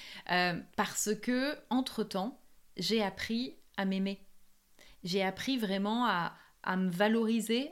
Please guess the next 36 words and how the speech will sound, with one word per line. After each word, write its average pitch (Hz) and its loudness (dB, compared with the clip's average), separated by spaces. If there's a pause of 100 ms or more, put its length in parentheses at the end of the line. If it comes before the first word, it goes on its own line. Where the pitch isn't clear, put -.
à 202 0
m'accepter 196 -4
telle 190 -4
que 190 -4
j'étais, 262 0
à, 175 0
à 175 -2
vraiment 208 0
prendre 247 -2
conscience, 214 -4
euh, 180 -2
ben 180 -2
aussi 185 -4
de 208 0
mon 185 0
potentiel, 208 -2
de 185 -4
ce 180 -8
que 190 -4
j'avais 185 -2
à 190 -2
apporter 196 -2 (220)
à 190 0
mes 185 -2
clients, 202 -4
à 180 2
apporter, 190 -2
euh, 170 -2 (340)
voilà, 214 6
euh, 180 4 (200)
aux, 185 0
aux 196 4
autres. 403 0 (420)
Et 220 4
du 214 0
coup, 339 4